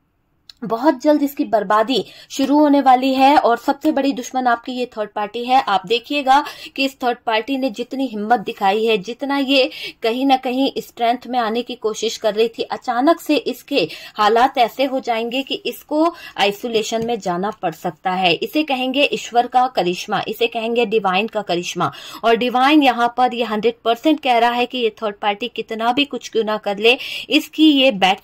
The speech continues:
सोल वाली हालत बहुत जल्द होने वाली है। ये अपनी हिम्मत को हारते हुए दिखेगी, इसकी हिम्मत, इसकी स्ट्रेंथ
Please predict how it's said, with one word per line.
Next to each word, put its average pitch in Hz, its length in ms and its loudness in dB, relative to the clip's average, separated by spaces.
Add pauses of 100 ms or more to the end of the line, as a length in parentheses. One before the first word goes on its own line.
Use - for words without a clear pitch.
सोल 269 180 2
वाली 214 280 2
हालत 202 420 0
बहुत 190 320 -4
जल्द 202 220 0
होने 175 300 -6
वाली 165 280 0
है। 196 200 0 (320)
ये 254 100 -2
अपनी 262 300 -2
हिम्मत 233 380 0 (100)
को 247 100 0
हारते 196 440 -2
हुए 226 240 -4
दिखेगी, 220 520 -4
इसकी 214 360 -8
हिम्मत, 220 420 -2
इसकी 226 380 -6
स्ट्रेंथ 226 440 -4